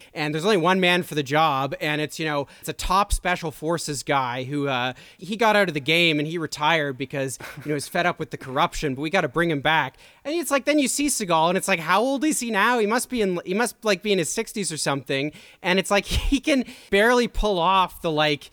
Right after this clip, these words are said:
alpha, irresistible to women, like, tough guy shtick, like, when this S N L sketch came out. And, like, now,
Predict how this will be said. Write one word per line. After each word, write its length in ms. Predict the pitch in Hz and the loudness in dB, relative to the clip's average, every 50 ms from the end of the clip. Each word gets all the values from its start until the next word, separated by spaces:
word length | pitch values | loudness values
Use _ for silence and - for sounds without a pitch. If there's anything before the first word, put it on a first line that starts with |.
| - - _ - - | -20 -20 _ -2 2
alpha, 640 | 156 175 196 185 160 - - 175 165 160 165 165 - | 2 4 4 2 0 -2 0 2 4 4 4 2 0
irresistible 720 | 170 170 175 175 160 - 170 175 - - - 165 156 160 | 0 0 0 0 0 0 -2 -2 -2 -2 -6 -4 -4 -4
to 100 | 151 156 | -4 -4
women, 440 | 127 127 156 160 170 160 151 151 147 | -2 0 0 2 2 2 0 0 0
like, 180 | 135 143 - | -2 -2 -4
tough 300 | - - 175 170 170 - | -2 -2 0 0 -2 0
guy 200 | - 170 156 151 | 0 0 0 0
shtick, 460 | 143 - - - 156 151 143 - - 143 | 0 -4 -6 -4 -2 -2 -2 -4 -6 -6
like, 280 | 139 143 143 135 - - _ | -4 -2 -2 -4 -6 -8 _
when 260 | - 151 165 180 180 | 2 2 2 2 2
this 160 | 170 156 - 170 | 0 0 0 0
S 180 | 160 151 - | -2 -2 -2
N 100 | 156 143 | -4 -2
L 180 | 147 165 175 160 | 0 0 0 0
sketch 360 | - - - 143 139 - - | -4 -2 -2 -2 -2 -2 -6
came 260 | - 165 147 139 135 | -8 -6 -6 -4 -4
out. 200 | 127 123 120 143 - | -2 -4 -4 -4 -4
And, 160 | 175 160 165 | -4 -2 0
like, 220 | 170 165 - _ | 0 0 0 _
now, 440 | 185 196 240 262 214 170 156 160 | 0 2 4 4 4 4 2 0